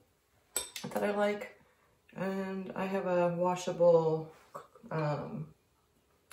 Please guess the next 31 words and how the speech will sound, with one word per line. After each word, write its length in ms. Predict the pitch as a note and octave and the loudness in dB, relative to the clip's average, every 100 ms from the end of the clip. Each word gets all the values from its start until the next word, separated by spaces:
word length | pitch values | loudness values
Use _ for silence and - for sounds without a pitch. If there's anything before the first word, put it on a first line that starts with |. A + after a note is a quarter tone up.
| - | -20
pencil 460 | - G3+ G3+ D#3+ D3+ | -6 -4 -2 -4 -4
here, 420 | D#3 C#3+ C#3+ - - - _ _ - | -4 0 0 -2 -10 -20 _ _ -12
and 100 | D3 | -6
I'm 140 | D3+ | -4
just 160 | D3 - | -6 -6
gonna 140 | D3+ | -6
do 100 | D3 | -4
that. 260 | D3 D3 D3+ | -2 -2 0
You 160 | F#3+ G3 | 0 2
can, 560 | G3 F3+ E3 D#3+ D#3+ D#3 - - - | 2 2 4 4 2 -4 -12 -20 -8
some 120 | D3+ | -8
tracing, 720 | - E3+ E3 - D3+ D3+ D3+ | -2 0 0 -2 -2 -2 -4
you 120 | E3+ F3+ | -4 0
can 120 | F3+ | 2
use 180 | F3 D#3+ | 4 2
a 60 | |
washable 400 | D3+ D3+ D3+ D3 | 4 4 4 -2
marker 360 | C#3+ C#3 C#3 C#3+ | 0 0 -2 0
or 440 | C#3 C3 A#2 - - | 0 0 -2 -4 -10
a 40 | |
graphite 500 | - C3+ C3+ C#3 C3+ | -8 -8 -6 -8 -6
pencil. 580 | C#3+ C#3 C#3+ C3 C3 - _ _ - _ _ - | -6 -6 -6 -8 -8 -12 _ _ -20 _ _ -20
It's 160 | - - | -18 -10
all 140 | - | -8
gonna 220 | - C3 | -8 -12
be 140 | - C#3 | -10 -12
good. 460 | - D3+ D3+ D3+ - - _ - - _ - - _ _ - _ _ _ _ _ | -6 -4 -4 -6 -10 -18 _ -20 -20 _ -20 -20 _ _ -20 _ _ _ _ _
So 320 | - - E3+ | -14 -2 -2
here 300 | E3+ F#3 F#3 | -2 -4 -4
we 120 | F3+ F3+ | -4 -4
have 840 | F3+ F3+ F3+ F3 F3 F3 F3 | -2 -2 0 0 0 0 0